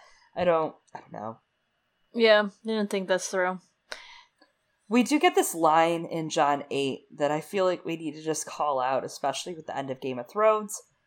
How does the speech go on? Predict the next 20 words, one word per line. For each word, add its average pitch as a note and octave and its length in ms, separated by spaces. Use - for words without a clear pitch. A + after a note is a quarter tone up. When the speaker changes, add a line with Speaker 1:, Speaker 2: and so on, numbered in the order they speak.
Speaker 1:
"Our D#3+ 220
honor F#3+ 320
means E3+ 320
no E3+ 300
more D#3 320
than D3+ 120
our D3 200
lives, A2+ 600
so E3+ 360
long C#3+ 600
as C3 200
the B2+ 140
realm B2+ 540
is C3+ 220
safe." G#2+ 380
This C4+ 220
represents B3+ 680
so C#4 260
much. D3+ 520
The F3+ 280